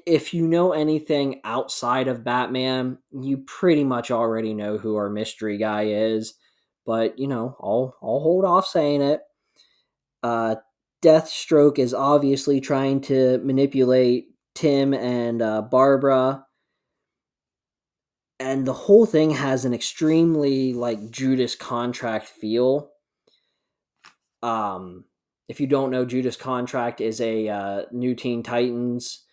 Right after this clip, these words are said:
story arc where Deathstroke has Tara infiltrate the Titans. She becomes a member, and then he's using her to spy on all of them.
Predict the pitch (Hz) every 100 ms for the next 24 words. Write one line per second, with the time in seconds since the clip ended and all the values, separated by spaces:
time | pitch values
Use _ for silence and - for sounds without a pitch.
0 | _ _ _ - 135 131 127 123 123 127
1 | 117 117 113 113 110 120 120 - 123 117
2 | 113 107 - - - 113 110 104 104 107
3 | - - 131 120 110 107 107 113 110 -
4 | 107 95 92 123 123 113 117 110 98 98
5 | 104 101 104 110 107 104 101 101 98 107
6 | 95 107 104 101 95 107 98 95 - 104
7 | 101 98 101 101 98 101 101 98 95